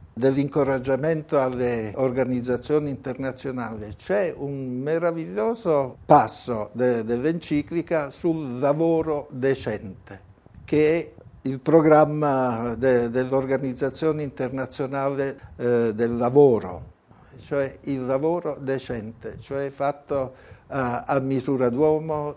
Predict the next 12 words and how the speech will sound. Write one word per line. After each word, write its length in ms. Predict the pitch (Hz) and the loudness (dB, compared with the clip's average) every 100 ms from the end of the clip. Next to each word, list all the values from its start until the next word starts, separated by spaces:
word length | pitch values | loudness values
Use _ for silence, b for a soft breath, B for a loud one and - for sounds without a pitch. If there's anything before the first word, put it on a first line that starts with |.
| 139 | -10
co-, 260 | - 135 123 | -2 -2 0
nella 800 | 127 131 135 135 131 123 117 117 | -2 -4 -4 -2 0 0 -2 -6
considerazione 1200 | - 170 175 - 156 143 131 131 - 143 151 151 139 | 6 6 6 2 4 4 2 0 -2 0 0 -2 -4
di 220 | 131 123 | -6 -8
tutte 340 | 180 175 160 | -10 -4 -4
le 440 | 131 135 127 127 - | 0 -2 -2 -6 -2
condizioni 1080 | 175 185 185 151 139 - 135 139 139 139 110 - - | 8 8 8 2 0 0 0 2 -2 -10 -12 -16 -10
necessarie 800 | 139 139 160 143 151 147 156 139 | -6 -4 -4 -4 -2 -2 -2 -6
perché 560 | 139 127 - 156 147 - | -6 -6 -4 -6 -6 -10
il, 300 | 143 151 151 - | -4 -2 -4 -6
il 300 | 156 127 131 | -4 -2 0
lavoratore, 840 | 143 170 165 143 147 160 156 127 | 0 2 2 0 0 0 -2 -8